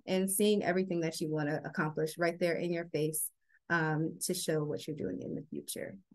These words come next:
You can go to the next slide. So when we're talking about vision boards, we wanna think about these different categories called the domains of life.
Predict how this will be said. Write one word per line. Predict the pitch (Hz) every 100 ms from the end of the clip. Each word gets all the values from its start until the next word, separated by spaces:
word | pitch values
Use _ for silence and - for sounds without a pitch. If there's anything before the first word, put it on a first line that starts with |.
| -
You | 196
can | 226
go | -
to | -
the | -
next | - -
slide. | - - 65 - - _ _ _ _ _ _ _ _ _ _ _ _ _ _ _ _ _ _ _ _ _ -
So | - 240 220
when | 214 240
we're | 277 277
talking | 247 247 302 269
about | 190 185 180 175
vision | 165 190 190 180
boards, | 170 165 160 165 170 - _ _
we | 220
wanna | 226 240 247
think | 226 220 -
about | 180 170 160 - -
these | 175 160
different | - 151 151 -
categories | 160 143 131 71 - 190 -
called | 180 165
the | 170
domains | 160 156 147
of | 165 151
life. | 131 107